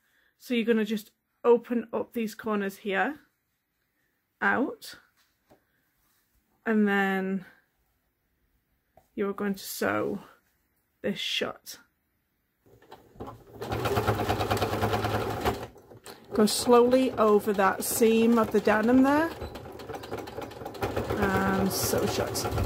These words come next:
Could, if you wanted, turn this right sides out and have it unlined, but we want to finish this off properly, so let's do the second part of this denim basket. Take your lining section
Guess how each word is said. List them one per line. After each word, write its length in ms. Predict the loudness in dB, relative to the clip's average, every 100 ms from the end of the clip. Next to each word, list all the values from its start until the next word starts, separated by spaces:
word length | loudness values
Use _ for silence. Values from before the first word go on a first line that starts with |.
| 0 -2 -4 -6 -8 -8 -8 -10 -2
Could, 140 | 2
if 140 | 2 0
you 80 | 2
wanted, 460 | 4 4 0 -8
turn 240 | 0 2 2
this 240 | 0 0
right 180 | 0 0
sides 360 | 0 0 0
out 320 | 2 4 2 0
and 120 | 2
have 200 | 4 6
it 100 | 4
unlined, 720 | 2 0 2 2 0 -2 -4 -2
but 240 | -2 0
we 140 | 0 2
want 180 | 2
to 80 | 0
finish 300 | 0 0 -2
this 180 | -4 -2
off 160 | -2 -2
properly, 720 | -2 -2 -2 -2 0 0 -4 -10 -20
so 200 | -6 4
let's 320 | 6 4 0 -4
do 320 | -2 0 -2
the 100 | -4
second 440 | 2 2 2 -6
part 420 | 2 4 4 0 -2
of 160 | -2 2
this 360 | 2 2 -2 -16 _ 2
denim 460 | 4 4 2 -4 -8 _ 4
basket. 640 | 4 4 -8 -12 -12 -8
Take 260 | 2 2 4
your 100 | 4
lining 340 | 6 6 6
section 840 | 4 2 -2 -2 -6 -4 -2 -2 -4